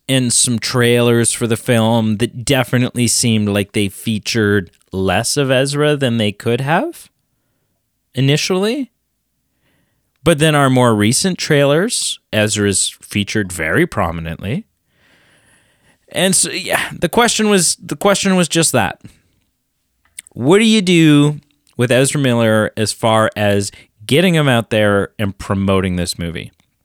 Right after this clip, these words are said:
Well, we now have our answer. I mean, uh, there has been no, there has been no talk show appearances by Ezra Miller. There has been no interviews with Ezra Miller.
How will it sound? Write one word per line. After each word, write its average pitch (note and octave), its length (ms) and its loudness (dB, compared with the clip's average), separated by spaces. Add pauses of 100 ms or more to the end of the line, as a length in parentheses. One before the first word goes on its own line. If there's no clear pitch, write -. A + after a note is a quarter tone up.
(1200)
Well, C#3+ 300 2
we C3+ 140 2
now C#3+ 240 2
have C3+ 220 2
our A2 140 2
answer. F2+ 420 -2
I D#3+ 120 0
mean, D3+ 260 2
uh, - 140 -2 (180)
there D#3+ 220 2
has D#3+ 320 0
been C#3+ 320 0
no, A2 540 2 (1120)
there B2+ 120 2
has B2+ 260 0
been B2+ 200 2
no A#2 180 2
talk A#2 300 0
show G2+ 280 2
appearances F2 680 -4
by F2 200 -2
Ezra D#2+ 260 -8
Miller. - 320 -16 (1000)
There A2 120 0
has A2 300 0
been G#2+ 300 0
no G#2+ 800 2
interviews G2+ 720 -2
with F#2+ 160 -4
Ezra F2 280 -2
Miller. D#2 320 -12